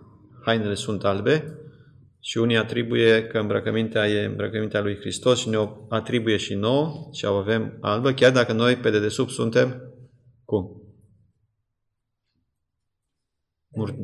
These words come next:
murdari, negri, cu haina veche. Trebuie să ne dezbrăcăm de ea? Trebuie. Dacă vă aduceți aminte în Ezechiel, când am citit noi mai de mult versetul acela, „Când am trecut pe lângă tine, erai goală,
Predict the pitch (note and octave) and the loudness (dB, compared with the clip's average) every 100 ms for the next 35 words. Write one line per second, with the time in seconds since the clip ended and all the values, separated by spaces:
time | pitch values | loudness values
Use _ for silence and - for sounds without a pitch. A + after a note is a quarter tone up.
0 | F#2+ G#2 A2 G2 B2 A#2 - - - - | -10 -4 -2 4 4 4 2 -14 -14 -8
1 | G2+ A2 G2 F#2+ - F2+ G2 A2+ B2+ B2+ | -2 0 -2 -4 -6 -4 0 2 0 -2
2 | - - - - _ _ G#2+ A2 A2 G2+ | -8 -18 -20 -20 _ _ -4 0 0 -2
3 | - - A2+ A#2 A2+ G#2+ G#2+ A2 G#2+ G2+ | -6 4 4 6 2 2 0 2 2 6
4 | B2 F3 - - - - _ _ _ _ | 6 4 -2 -14 -20 -20 _ _ _ _
5 | - - - A#2+ A2+ C3+ A#2+ G2+ - - | -20 -14 -6 0 2 2 0 -2 -6 -16
6 | - - - _ _ _ _ _ _ _ | -20 -20 -20 _ _ _ _ _ _ _
7 | _ _ _ _ _ _ _ _ - G2+ | _ _ _ _ _ _ _ _ -4 0
8 | G#2+ A2 B2 A2+ G#2+ G#2+ A2+ A2+ G#2 G2 | 2 2 0 -2 0 0 0 0 -2 -2
9 | G#2 - A2 G2+ G#2 G2 F#2+ - A2 G#2 | -4 0 0 0 -4 -4 -6 -8 -6 -2
10 | G2 G2 F#2+ G2 G#2 F#2+ - - F#2 A2 | -2 -2 -4 -4 -4 -8 -10 -8 -4 -4
11 | G2+ G2 F2+ A#2 B2 C3+ C3 - - G#2+ | -4 -4 0 0 2 0 -2 -10 -10 -4
12 | G2+ G2 G2+ A#2 G#2 G2+ G2+ F#2+ F#2+ B2 | -2 -2 -4 -4 -2 -2 0 -2 -2 0
13 | C3 B2 - - - _ _ - G#2 G#2 | 0 0 -6 -14 -16 _ _ -8 0 4
14 | A#2 G#2+ F#2 G#2+ B2 A2+ F#2+ E2+ - - | 4 2 -2 4 4 4 0 -6 -12 -20